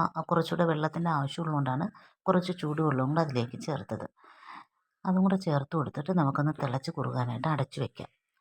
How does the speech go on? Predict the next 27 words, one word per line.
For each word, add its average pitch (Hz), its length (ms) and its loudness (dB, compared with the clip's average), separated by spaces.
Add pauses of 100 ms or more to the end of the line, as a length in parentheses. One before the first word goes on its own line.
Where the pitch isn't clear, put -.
(120)
അടച്ചു 170 300 0
വെച്ച് 160 240 -2
ദേ 156 160 -2
തിളച്ച് 147 420 -2
നന്നായിട്ടൊന്ന് 143 540 0
കുറുകി 143 340 -4
വരുന്ന 143 320 -2
സമയമാകുമ്പോൾ 123 720 -4 (480)
നമുക്കിതിലേക്ക് 151 580 -2
ഒരല്പം 160 580 0
തേങ്ങ 143 460 -2
നന്നായിട്ട് 151 720 0
അരച്ച് - 420 -6 (420)
ഇതിൽ 151 180 -4
ചേർക്കാം. 139 340 -4
അല്ല 139 140 -2 (100)
തേങ്ങാ 143 380 -2 (100)
പാൽ 147 320 0
ചേർത്താലും 139 640 -4
മതി. 151 200 -4 (460)
തേങ്ങാ 160 280 -2
പാൽ 160 380 2
ചേർക്കുന്നേക്കാളും 156 760 -2
ആ 160 180 2
തേങ്ങ 151 420 -2
അരച്ച് 143 360 -2
ചേർക്കുമ്പോൾ 139 460 -4